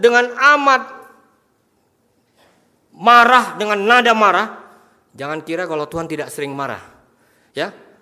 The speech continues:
Tuhan rupanya juga sering marah. Kenapa?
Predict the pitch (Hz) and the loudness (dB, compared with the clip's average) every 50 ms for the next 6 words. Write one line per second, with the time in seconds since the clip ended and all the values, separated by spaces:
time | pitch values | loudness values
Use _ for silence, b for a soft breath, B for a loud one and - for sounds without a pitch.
0 | _ _ _ _ _ _ _ _ _ _ _ _ _ _ _ _ _ _ _ _ | _ _ _ _ _ _ _ _ _ _ _ _ _ _ _ _ _ _ _ _
1 | _ _ 233 233 226 220 202 175 - 185 180 175 185 185 170 170 170 156 147 139 | _ _ -2 0 0 0 0 -2 -4 -4 -4 -2 -2 -4 -4 -4 -4 -4 -4 -4
2 | 143 135 135 - 139 127 117 110 104 101 92 82 - - - _ _ _ _ _ | -6 -6 -6 -8 -8 -6 -6 -6 -6 -8 -10 -12 -14 -16 -20 _ _ _ _ _
3 | _ _ _ _ _ _ _ _ _ - 131 131 127 - 110 87 - - - | _ _ _ _ _ _ _ _ _ -10 -6 -6 -6 -6 -6 -10 -12 -14 -20